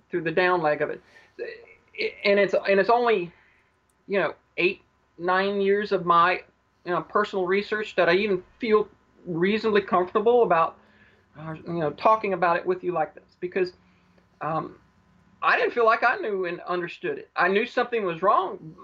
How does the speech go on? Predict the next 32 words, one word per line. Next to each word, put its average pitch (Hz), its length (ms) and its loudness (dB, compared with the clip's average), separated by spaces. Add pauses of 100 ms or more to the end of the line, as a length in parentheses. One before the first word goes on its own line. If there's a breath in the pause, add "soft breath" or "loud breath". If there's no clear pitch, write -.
(140)
for 196 120 -2
many 208 280 0
years, 233 440 -6
but 170 320 -2 (540)
only 220 300 2
now 240 300 4
do 185 200 4
I 208 140 4
feel 214 160 -4
like 190 200 2
I 196 120 2
can, 180 400 -8
uh, 160 140 -12
verbalize 185 720 0
it 262 140 -12
in 196 100 -8
a, 185 180 2
in 190 140 -4
a 180 60 0
way 202 200 4
that 185 160 -2
people 226 280 -12
can 180 140 -6
kind 208 260 0
of 151 200 -4 (640 soft breath)
help - 240 -4
people 185 200 -6
wrap 180 260 2
their 180 120 -4
head 190 160 -4
around. 147 300 -12 (180)
So. - 200 -12